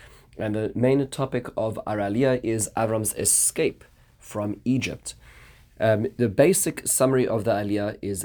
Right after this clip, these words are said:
as follows. We hear that Avram Avinu comes down to Egypt, and the Egyptians do in fact see that Sarah is, Sarai is a very beautiful woman,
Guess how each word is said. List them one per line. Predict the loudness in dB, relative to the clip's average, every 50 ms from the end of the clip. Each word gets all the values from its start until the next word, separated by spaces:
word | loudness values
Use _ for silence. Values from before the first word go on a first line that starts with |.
| -8 -8
as | -6 -6 -6 -4
follows. | -2 -2 -2 0 0 -2 -2 -4
We | -4 -2
hear | 0 2 2
that | 4 2 4
Avram | 2 2 4 4 4 4 2
Avinu | 2 0 0 0 0 -2 -2
comes | -2 -4 -4 -4 0
down | 0 2 2 2 0
to | -2 -4 -6 -6
Egypt, | -4 -6 -4 -4 -4 -6 -6 -10 -16 -18 -20 -20 -20 -20 -6 -2
and | 0 0 2 0 0
the | -2 0 2 2
Egyptians | 2 2 2 0 0 0 2 2 2 2 0 -4
do | -2 2 4 4
in | 6 4 4
fact | 2 0 0 0 -2 -8 -10
see | -2 0 0 2 2 2 0 0 -2
that | -4 -4 -4 -2
Sarah | 0 2 2 2 2 0 -2 -2 -2
is, | -2 -2 -2 -4 -6 -10 -8
Sarai | -6 -4 -2 0 0 2 2 2 2 0 -2 -2
is | -4 -4 -4
a | -4
very | -4 0 2 2 2 0
beautiful | -2 -4 -4 -4 -4 -4 -8 -6 -6 -4
woman, | 0 2 2 2 2 0 -4